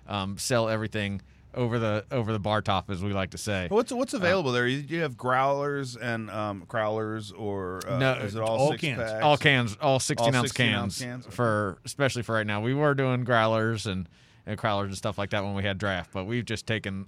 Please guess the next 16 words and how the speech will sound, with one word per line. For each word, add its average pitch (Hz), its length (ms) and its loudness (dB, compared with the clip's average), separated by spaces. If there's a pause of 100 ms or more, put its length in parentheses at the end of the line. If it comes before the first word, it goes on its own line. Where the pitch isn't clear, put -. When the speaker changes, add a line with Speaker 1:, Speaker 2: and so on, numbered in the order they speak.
(120)
Speaker 1:
all 120 200 2
the 113 60 -4
draft 110 280 -2
beer 104 460 -2
out 110 140 2
of 104 40 -4
the 104 80 -4
situation, 104 520 -6
put 101 140 -6
it 92 60 -6
all 104 260 0
in 101 100 -6
cans 104 440 -4
for 95 260 -4 (380)
the 95 80 -6
current 98 300 -2